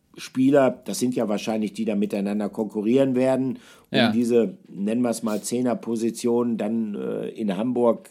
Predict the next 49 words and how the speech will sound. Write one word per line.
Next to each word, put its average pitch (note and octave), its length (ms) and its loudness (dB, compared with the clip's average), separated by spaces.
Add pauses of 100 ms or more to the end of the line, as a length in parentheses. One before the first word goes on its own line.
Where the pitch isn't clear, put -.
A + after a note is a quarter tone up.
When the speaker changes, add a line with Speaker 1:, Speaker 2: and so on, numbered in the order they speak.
Speaker 1:
äh, A2+ 240 -2
am G#2+ 200 -6
kommenden A2 380 -2
Samstag G#2 480 -4
spielen B2+ 440 -4
wird. C3 220 -6 (360)
Muss A2 380 2
er C#3+ 80 4
ja C3+ 180 6
auch A#2+ 220 2
nicht, A#2 320 0
denn A2+ 300 0 (400)
er - 120 -10
hat B2 160 -6
ja A2 200 -8
endlich A#2 580 -6
mal, F#2+ 400 0
und F#2+ 220 -4
ich, - 280 -12
ich E2 140 -16
kann G#2+ 140 -4
mir A2 100 0
vorstellen, G2+ 420 -4
dass F#2+ 140 -4
das G#2 180 -6
etwas F#2+ 380 -8
ist, A2 320 -4
äh, F#2+ 280 -2 (420)
nach F#2 140 -8
dem G#2+ 200 -2
sich F#2+ 160 -4
Niko G2+ 260 -2
Kovac, G2 420 -2 (200)
äh, - 40 -10 (260)
auch - 240 -10
gesehnt F2+ 560 -2
hat, F2 180 -8
er - 100 -10
hat - 160 -6
ja - 80 -4
jetzt - 320 -4
endlich G#2+ 300 -4
mal F#2+ 160 -2
wieder G2+ 240 -4 (380)
eine G2 140 0
komplette G2 680 -2
Trainingswoche. F#2+ 920 -2
Speaker 2:
Ja. G2 280 -2
Speaker 1:
Mein, - 260 -16